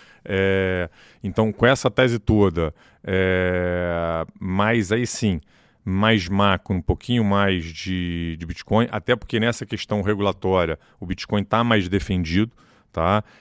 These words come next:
E embora a gente acredite que essa questão regulatória vá ser resolvida em algum momento nos Estados Unidos, ainda não tá claro o, o quão, como é que vai ser esse caminho, tá? Então você ainda pode ter alguns percalços. A gente viu na,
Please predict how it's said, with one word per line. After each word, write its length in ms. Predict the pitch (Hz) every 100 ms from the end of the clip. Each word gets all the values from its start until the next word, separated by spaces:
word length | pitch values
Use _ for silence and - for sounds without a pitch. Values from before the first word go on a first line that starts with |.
| _
E 100 | 101
embora 380 | 98 90 107 113
a 40 |
gente 120 | 110 107
acredite 420 | - 92 104 92
que 80 | 107
essa 200 | - -
questão 420 | 104 - 101 95
regulatória 680 | 95 95 95 90 90 85 - _ _
vá 440 | - 87 82 120
ser 180 | - 101
resolvida 480 | 104 95 85 101 98
em 20 |
algum 140 | 92
momento 300 | 104 92 98
nos 80 | 85
Estados 240 | - 90 85
Unidos, 400 | 98 127 80 - _ _
ainda 300 | - 98 98
não 100 | 107
tá 140 | 113 110
claro 560 | - 101 107 117 117
o, 600 | 117 117 117 113 117 120
o 20 | 104
quão, 840 | - 107 117 127 131 127 123 113 -
como 140 | 110
é 60 | 117
que 60 |
vai 120 | 120
ser 120 | 113 120
esse 140 | -
caminho, 320 | 123 101 78 - _ - _
tá? 280 | 87 104
Então 160 | 95 92
você 100 | -
ainda 100 | 104
pode 240 | - 107
ter 180 | 92 98
alguns 360 | 104 90 104 -
percalços. 720 | - 98 - 90 110 127 101
A 20 |
gente 180 | 95 85
viu 240 | 87 101
na, 300 | 95 92 85